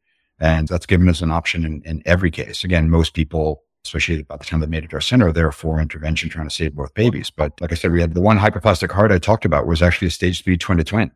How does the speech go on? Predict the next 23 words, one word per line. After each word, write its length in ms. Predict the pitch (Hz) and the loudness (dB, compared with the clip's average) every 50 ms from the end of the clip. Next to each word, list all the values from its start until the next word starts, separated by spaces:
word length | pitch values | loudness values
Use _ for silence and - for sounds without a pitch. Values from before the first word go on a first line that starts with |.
| _ _ | _ _
and 340 | - 90 82 80 80 80 78 - | -2 2 2 4 4 2 0 0
they 180 | 85 85 85 | 0 2 4
opted 320 | 85 80 87 - - 95 85 | 4 4 4 2 0 -2 -2
for 100 | - 95 | -2 -4
selective 360 | - - 101 90 - - 90 | -2 0 0 0 0 0 0
reduction 340 | 87 95 98 98 - - 87 | 2 2 2 2 2 0 0
as 100 | 76 71 | 0 -2
opposed 260 | - 90 85 - - | 0 -2 -4 -2 -2
to 60 | 87 | 0
laser. 280 | 87 113 127 87 69 - _ _ _ - | 0 0 0 0 -4 -10 _ _ _ -10
You 120 | - 85 | -8 -6
know, 80 | 76 76 | -4 0
that's 240 | 78 78 78 - - | 0 0 0 0 -2
what 80 | 82 | -2
their 160 | 78 80 73 | 0 0 0
option 260 | 87 92 - - 78 71 | 0 0 0 -2 -4 -4
because 240 | - - 82 73 | -6 -6 -14 -16
the 80 | 76 73 | -14 -6
baby 240 | 78 80 78 76 78 | -4 -4 -2 -2 -2
was 120 | 73 71 | -2 -2
so 120 | - 82 76 | -2 -4 -4
severely 380 | - - 71 78 76 73 76 | -4 -6 -6 -6 -6 -4 -4
affected. 420 | 69 - 80 78 73 - 76 71 | -4 -2 -2 -4 -4 -4 -10 -16